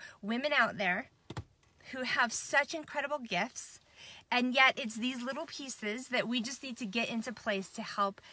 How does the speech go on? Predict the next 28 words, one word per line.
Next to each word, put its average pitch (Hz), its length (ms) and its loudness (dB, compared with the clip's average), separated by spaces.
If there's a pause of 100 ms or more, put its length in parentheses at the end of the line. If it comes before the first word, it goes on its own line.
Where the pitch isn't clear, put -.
(220)
them 175 380 2 (340)
become 202 680 -2 (160)
the 202 120 -4
woman 180 500 -4 (640)
who 247 180 -6
creates 214 720 -4 (100)
financial 175 460 -4
freedom 160 360 -6
for 160 120 -10
her 160 240 -8
family, 160 400 -10 (320)
who 247 140 -4
changes 220 800 -2 (240)
the 202 100 -4
future 180 520 -4 (180)
and 185 140 -4
the 190 60 0
legacy 170 580 -4 (180)
that - 140 -8
she - 180 -6
will 147 200 -12
leave. - 260 -14 (680)
That's 302 280 -2
what 349 80 -2
I 359 60 -2
want 285 240 -6
for 214 80 -8
you. 165 220 -6